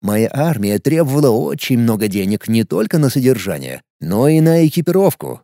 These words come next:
а также на закупку расходников для разовых амулетов. После меня попытались сделать амулеты еще трое,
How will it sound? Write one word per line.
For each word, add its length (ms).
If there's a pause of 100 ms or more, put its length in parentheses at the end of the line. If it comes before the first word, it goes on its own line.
а 120
также 420
на 100
закупку 500
расходников 680
для 160
разовых 380
амулетов. 580 (760)
После 300
меня 320
попытались 500
сделать 380
амулеты 400
еще 240
трое, 400